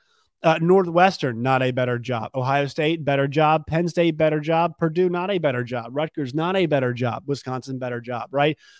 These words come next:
So it's actually somewhere in, like, the top half of the league. I mean, we, we, we can all agree that Rutgers, Purdue, Northwestern, uh, let's see, Maryland, Indiana, and Illinois. Like, that's six or seven jobs that are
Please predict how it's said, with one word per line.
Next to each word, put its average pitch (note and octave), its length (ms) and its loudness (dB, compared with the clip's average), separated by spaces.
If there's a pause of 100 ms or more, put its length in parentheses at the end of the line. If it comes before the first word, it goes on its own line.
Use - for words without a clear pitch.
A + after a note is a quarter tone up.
So A#3 160 0
it's G#3+ 160 -2
actually D4 440 0
somewhere A3 480 0
in, F#3+ 80 0
like, E3 180 -2
the D3+ 80 -14
top D#3+ 260 -2
half D3 220 -2
of - 60 -20
the A#2+ 80 -8
league. D3+ 200 0
I B2 60 0
mean, C#3 160 0
we, E3+ 180 2
we, F3 200 -2 (380)
we G#3+ 120 -2
can G#3+ 80 4
all F#3+ 220 6
agree E3+ 200 2
that C#3+ 180 0
Rutgers, F#3+ 640 4 (320)
Purdue, D3 720 4 (240)
Northwestern, D3+ 1120 2 (540)
uh, D3 800 4
let's D3 160 -4
see, C3 240 -6
Maryland, F#3+ 1040 2 (380)
Indiana, F3 960 2
and D3 240 -6
Illinois. D#3+ 720 -2
Like, C3+ 160 -8
that's G3 160 -8
six B3 220 -4
or A#3+ 40 -4
seven G#3 300 -2
jobs D3+ 380 2
that D#3 120 4
are C3+ 260 0